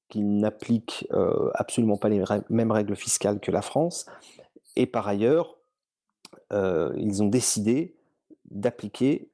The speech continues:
la chronologie des médias, puisque si vous allez sur iTunes, iTunes aujourd'hui propose des films de nouveauté quatre mois après la date de sortie salle, qui correspond à la règle-, à la réglementation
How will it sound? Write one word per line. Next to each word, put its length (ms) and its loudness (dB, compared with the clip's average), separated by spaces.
la 180 0
chronologie 440 2
des 100 2
médias, 300 2
puisque 300 -6
si 140 -2
vous 140 0
allez 120 2
sur 300 -8
iTunes, 440 0
iTunes 440 0
aujourd'hui 460 0
propose 460 -4
des 140 0
films 300 2
de 100 2
nouveauté 640 2
quatre 220 -2
mois 520 -2
après 260 -2
la 100 4
date 140 0
de 100 -4
sortie 300 -6
salle, 340 0
qui 120 -8
correspond 420 -2
à 20 4
la 80 4
règle-, 280 0
à 100 2
la 100 4
réglementation 760 2